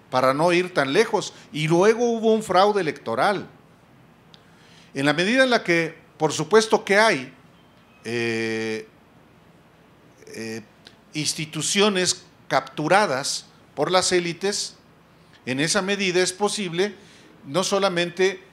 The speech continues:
el impedir el acceso a gobiernos populares, sino debilitarlos y acabar con ellos. Eso en México sigue latente, sigue latente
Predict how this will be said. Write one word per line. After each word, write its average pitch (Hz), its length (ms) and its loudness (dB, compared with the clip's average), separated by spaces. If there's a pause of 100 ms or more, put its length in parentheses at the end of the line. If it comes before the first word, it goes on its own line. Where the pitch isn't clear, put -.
(180)
el 135 160 -6
impedir 135 500 -4
el 185 160 0
acceso 170 540 0
a 131 60 2
gobiernos 160 540 -2
populares, 190 720 0 (300)
sino 208 640 0 (360)
debilitarlos 143 840 0
y 156 40 0
acabar 131 420 0
con 123 160 -4
ellos. 175 460 -4 (1000)
Eso 226 640 0 (580)
en 127 460 -6 (680)
México 214 680 0 (440)
sigue 180 380 2
latente, 202 720 0 (1200)
sigue 254 480 0
latente 135 760 -2